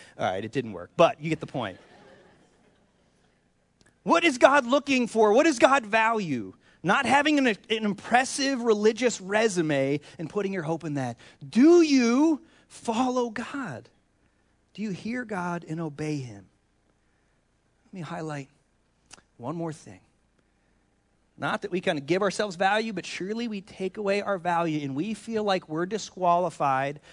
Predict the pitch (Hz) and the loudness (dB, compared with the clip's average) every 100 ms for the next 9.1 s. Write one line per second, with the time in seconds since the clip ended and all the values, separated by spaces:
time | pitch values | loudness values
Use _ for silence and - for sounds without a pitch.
0 | - 156 139 143 165 208 220 214 254 190 | -10 -6 -2 0 2 0 -2 -2 -2 0
1 | 185 175 175 175 - - 160 - 170 165 | -2 -2 -4 -6 -14 -12 -10 -6 -4 -4
2 | 170 151 147 147 - 131 123 135 - _ | -4 -4 -6 -8 -12 -10 -10 -12 -16 _
3 | _ _ _ - - - - - - - | _ _ _ -18 -14 -14 -16 -20 -20 -20
4 | _ _ _ _ _ _ _ _ _ _ | _ _ _ _ _ _ _ _ _ _
5 | _ _ - 294 392 330 302 220 - 254 | _ _ -8 -2 0 2 2 0 0 0
6 | 196 170 240 285 269 226 240 214 - 170 | 0 2 2 2 -2 0 0 0 -2 -2
7 | 147 143 147 170 180 185 175 160 147 147 | 0 -4 -6 -4 -4 -4 -6 -6 -4 -4
8 | 160 165 165 - _ - 117 104 101 98 | -4 -4 -6 -12 _ -18 -14 -14 -16 -20